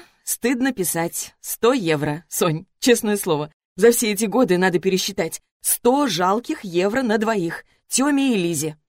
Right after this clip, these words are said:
Нет, на троих, ещё Ася. А ведь он не был жадным. Да чёрт с ним. Не о ком говорить, чести много. Хотя, чем он виноват? Да ничем.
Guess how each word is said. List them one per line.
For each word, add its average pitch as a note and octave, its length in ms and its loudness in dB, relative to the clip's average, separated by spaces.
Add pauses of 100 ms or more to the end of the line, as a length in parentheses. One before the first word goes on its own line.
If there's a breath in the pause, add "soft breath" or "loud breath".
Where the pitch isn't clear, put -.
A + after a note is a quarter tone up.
(240)
Нет, G#3 280 2
на F3 120 0
троих, G#3+ 720 2
ещё A3+ 400 2
Ася. G#3+ 520 0 (300)
А F3+ 120 0
ведь E3+ 200 0
он F#3+ 160 2
не G3+ 200 4
был G3 160 6
жадным. E3+ 640 -2 (760)
Да D#3 140 -2
чёрт D3+ 320 -2
с - 80 -8
ним. D#3 300 -6 (360)
Не G3 180 6
о E3 80 4
ком D3+ 200 -4
говорить, E3 640 -2
чести F3+ 400 0
много. D3 380 -4 (600)
Хотя, C4 600 0
чем C4+ 260 -2
он E3 80 -2
виноват? G3 460 2 (380)
Да E3 140 -4
ничем. G3 560 -2